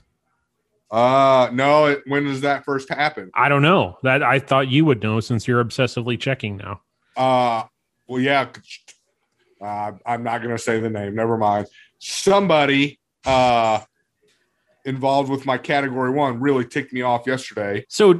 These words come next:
Speaker 2: okay, let's talk about that, 'cause I asked you what the story was there. Let, let's talk about your category one.
Speaker 1: So I get, I get an email from the vendor or the service provider, um, saying basically that my four seventy-one wasn't right. And it was very vague.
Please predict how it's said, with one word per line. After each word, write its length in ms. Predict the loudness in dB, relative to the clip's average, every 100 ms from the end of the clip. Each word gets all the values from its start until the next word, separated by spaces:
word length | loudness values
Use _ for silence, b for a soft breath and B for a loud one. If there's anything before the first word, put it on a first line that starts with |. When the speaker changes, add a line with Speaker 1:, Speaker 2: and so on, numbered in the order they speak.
| 4
Speaker 2:
okay, 300 | 2 2 2
let's 280 | 2 0 2
talk 240 | 0 2
about 200 | 2 0
that, 140 | 0 0
'cause 120 | 0
I 140 | 2 2
asked 280 | 2 0 0
you 80 | 0
what 160 | 0
the 60 | -2
story 340 | 0 0 2
was 260 | -2 -6 -8
there. 240 | -12 -8
Let, 260 | -4 -4 -2
let's 220 | -4 -4
talk 240 | -4 -2
about 180 | -2 -6
your 120 | -6
category 500 | -4 -4 -2 -2 -2
one. 140 | -4 -2
Speaker 1:
So 80 | -2
I 60 |
get, 260 | 2 0 0
I 80 | 0
get 180 | 2 2
an 80 |
email 440 | 2 2 2 2 2
from 280 | 0 -2 -2
the 80 |
vendor 640 | -2 -2 0 0 -2 -4 -12
or 140 | -6 -2
the 340 | 0 0 -2 -8
service 560 | -16 -4 -2 0 -2 -4
provider, 600 | -4 0 0 2 -2 -4 _ _ _ _ -8
um, 480 | -4 -2 -2 -4 -10
saying 580 | -8 -4 -2 -4 -6 -10 -4
basically 460 | -2 -2 -2 0
that 200 | 2 2
my 140 | 2 0
four 200 | 0 -2
seventy-one 680 | -2 -4 0 -2 0 -2
wasn't 260 | 0 -2 -4
right. 260 | -2 -2 -2
And 100 | -2
it 40 |
was 120 | -2 0
very 240 | 2 2
vague. 460 | 0 0 0 -2